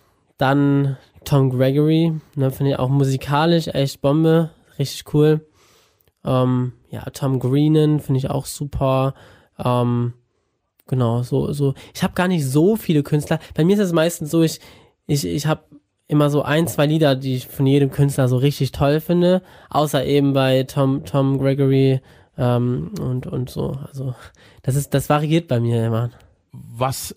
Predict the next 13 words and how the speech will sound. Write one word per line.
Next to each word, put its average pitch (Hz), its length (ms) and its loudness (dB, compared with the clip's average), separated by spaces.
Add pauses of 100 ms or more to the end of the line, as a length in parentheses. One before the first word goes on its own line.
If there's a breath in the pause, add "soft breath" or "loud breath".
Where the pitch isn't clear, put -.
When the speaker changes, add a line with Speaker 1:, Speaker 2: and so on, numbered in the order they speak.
(160)
Speaker 2:
immer 170 360 -2
n-, 156 380 -4
eine 123 140 0
ganz 127 280 -4
leichte 143 340 -2
Geschichte 151 440 -4
ist, - 320 -6
wenn 127 160 -2
ich 120 180 -8
mit 110 360 -2 (360)
älteren 147 460 -4
Musikern 151 520 -2
spreche, 127 600 -2